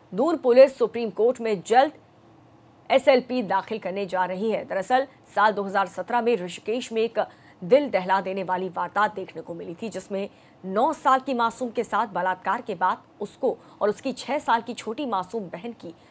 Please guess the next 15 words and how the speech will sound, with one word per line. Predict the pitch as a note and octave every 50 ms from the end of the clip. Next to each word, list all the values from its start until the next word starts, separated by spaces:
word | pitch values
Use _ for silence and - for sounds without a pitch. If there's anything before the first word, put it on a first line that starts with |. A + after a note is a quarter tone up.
| _ -
निर्मम | G3 G#3+ A3 G3+ G#3 A#3 A#3+ F#3+ - -
हत्या | - _ - A3+ F#3+
कर | - F3+ F3
दी | - - F3
गई | E3 D#3+ D3+ - -
थी, | - - - - - - - - - -
जिस | F#3+ G#3 -
पर | - - -
पुलिस | - B3+ C4 D4 C4 D4
ने | C#4+ A#3
जांच | E3+ A3+ A3+ B3 B3 B3
में | B3+ A3
दोषी | G#3 A3+ - - D4 C4+
पाते | - A3+ G#3+ - A3
हुए | F3+ F3 F3+ F#3 F#3+ G3+ A#3+